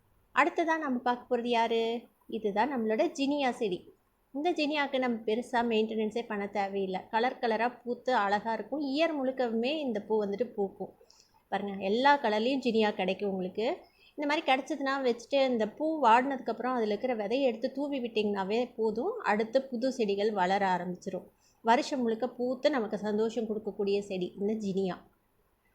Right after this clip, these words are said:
அடுத்தது யாரு? இதுதான் வாடாமல்லி. பாத்தீங்களா, வாடாமல்லி பேருக்கு ஏத்த மாதிரியே ஒரு தடவை பூக்கிற பூ வந்துட்டு வாரக்கணக்குல அப்படியே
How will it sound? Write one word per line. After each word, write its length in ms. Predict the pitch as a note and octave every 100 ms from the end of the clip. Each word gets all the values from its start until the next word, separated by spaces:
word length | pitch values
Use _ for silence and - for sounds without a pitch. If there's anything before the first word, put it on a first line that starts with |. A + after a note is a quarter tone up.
| _ _ _ -
அடுத்தது 400 | G#3 A3 G#3+ A3
யாரு? 360 | G#3 G#3+ A3 A3 A3+ A3+ -
இதுதான் 500 | A3+ C4+ A#3 A3 B3
வாடாமல்லி. 680 | G3+ F#3 G#3+ A#3 G#3+ G3 F#3 - _ _ _ _ _ _ _
பாத்தீங்களா, 600 | A#3 G3+ - G3 F#3 F#3+ A#3 G#3+
வாடாமல்லி 640 | F#3 G3+ A3 G3+ G3 G#3+ -
பேருக்கு 420 | A#3+ D4+ D4+ B3
ஏத்த 180 | A3 G#3+
மாதிரியே 520 | G3 G3 - G3 G3+ C4 D#4+ - _ _ _ -
ஒரு 140 | D4+
தடவை 280 | C#4+ C#4 D#4+ E4
பூக்கிற 360 | C#4 C#4+ C#4 A3+
பூ 180 | - A3+ B3
வந்துட்டு 340 | A3+ G3+ G3 B3 G#3+
வாரக்கணக்குல 880 | F#3 F#3 B3 C#4+ C#4 A3+ A3 A#3 C4+
அப்படியே 440 | A#3+ - G#3+ A3+